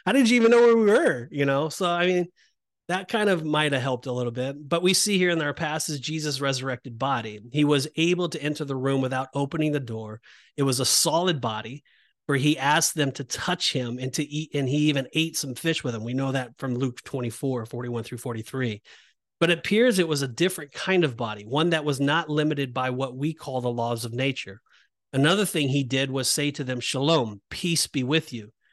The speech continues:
His presence brought them peace.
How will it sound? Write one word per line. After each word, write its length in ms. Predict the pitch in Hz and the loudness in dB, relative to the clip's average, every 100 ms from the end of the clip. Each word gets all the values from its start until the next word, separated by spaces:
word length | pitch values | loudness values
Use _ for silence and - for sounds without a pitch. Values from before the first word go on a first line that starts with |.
| _ _ | _ _
His 180 | 170 160 | 0 0
presence 640 | - - 214 185 151 139 | 0 2 2 4 0 -2
brought 380 | - 151 156 143 | -2 0 0 -2
them 240 | 143 135 | -4 -4
peace. 600 | 123 - 175 110 - - | -6 -2 -2 -2 -2 -2